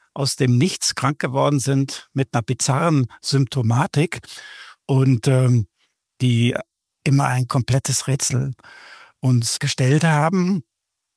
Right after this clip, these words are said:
Und da fiel aber trotzdem schon manchmal auf, dass wenn man Immunglobuline oder Steroide aus Verzweiflung gegeben hat, dass die sich gebessert haben. Und dann zweitausendsieben gab's für mich so einen ganz prägnanten Fall,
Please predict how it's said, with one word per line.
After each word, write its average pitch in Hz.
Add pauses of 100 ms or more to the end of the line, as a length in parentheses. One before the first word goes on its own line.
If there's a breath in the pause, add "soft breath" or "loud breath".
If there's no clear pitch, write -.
(340)
Und 147 (140)
da 139
fiel 180
aber 180 (300)
trotzdem 185
schon 170
manchmal 143
auf, 156
dass 147
wenn 151
man 147
Immunglobuline 151
oder 135
Steroide 135
aus 135
Verzweiflung 151
gegeben 135
hat, 165
dass -
die 139
sich 135
gebessert 139
haben. 123 (760 loud breath)
Und 139
dann 135
zweitausendsieben 127
gab's 135
für -
mich -
so 135
einen 135 (320)
ganz 139
prägnanten 127
Fall, 135